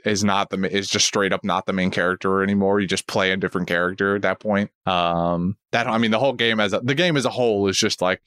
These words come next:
it, it's just torture for your emotions. But, you know, that, that one, after you spend all that time playing as two B, for her to, uh,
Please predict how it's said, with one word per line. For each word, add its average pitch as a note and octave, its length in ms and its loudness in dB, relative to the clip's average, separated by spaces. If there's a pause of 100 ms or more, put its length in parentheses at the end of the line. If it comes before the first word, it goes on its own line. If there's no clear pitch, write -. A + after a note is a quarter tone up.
it, G2+ 220 -4
it's A2 220 0
just - 200 0
torture A2 400 0
for G#2+ 160 0
your F#2+ 180 4
emotions. F2+ 580 0
But, F2 340 0 (120)
you G2+ 80 -2
know, F2 160 2
that, F2 240 0
that G2 160 0
one, F#2 380 0 (100)
after G2 220 -2
you F#2+ 80 0
spend G2 240 -2
all F#2 120 2
that F2+ 120 0
time F#2+ 260 -2
playing F#2+ 380 0
as F#2 120 0
two G#2 220 0
B, F2+ 360 0 (200)
for F#2 160 0
her F#2 180 0
to, F2+ 260 2
uh, F2 400 0